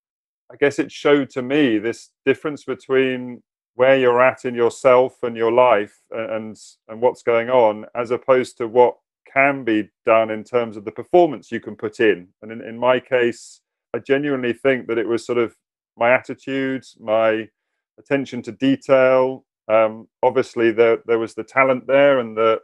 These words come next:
the potential that they saw in me. But I was, yeah, I was a long way from being myself internally for what they were seeing in me as a cricketer at that time in my life. My name had not really been in sort of international conversations for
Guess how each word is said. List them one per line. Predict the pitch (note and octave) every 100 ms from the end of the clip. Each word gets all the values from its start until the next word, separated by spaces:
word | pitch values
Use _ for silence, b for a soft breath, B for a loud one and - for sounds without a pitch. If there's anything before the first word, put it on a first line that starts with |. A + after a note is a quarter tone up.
| _ B2
the |
potential | A2+ A#2+ C#3 C3 - A#2
that | A#2
they | A2+
saw | - B2+ A#2+
in | D3 C#3+
me. | G2+ F#2+ A2 _ _
But | B2 B2 - _ _ _ - _ -
I | B2+
was, | B2+ - _
yeah, | C3 D3 G2 - _ _
I | B2
was | B2+ B2
a |
long | C3 D3+ D3+ C3
way | C3 C3+ B2
from | - B2 A2+
being | B2 B2 A#2+
myself | A#2 A#2 - C3+ B2 A2 A2+
internally | C#3 C3+ - A#2 A2 G2 G2 A2
for | -
what | A2+ B2
they | A#2+ B2
were | A2+
seeing | A2 - C3 B2+ A#2
in | A#2
me | A#2+ A#2+
as | A2+
a | A#2
cricketer | - D#3+ C3+ G2+
at | G2+
that | A#2 A#2 _
time | B2+ B2+ A#2+
in | A#2+
my | A#2+
life. | B2 C3+ E3 _ _ _ _ _ _ _ -
My | A#2
name | B2+ C#3 C#3 C3+
had | A2+
not | B2+ C#3 -
really | B2 C3+ C3 B2+
been | - C3 C3
in | B2+ B2
sort | A#2 B2+
of | B2 - _ _ B2
international | B2 A#2+ A#2+ - B2
conversations | A#2 C3 B2 A#2 C3 B2+ - C3 B2+ -
for | - B2 A#2+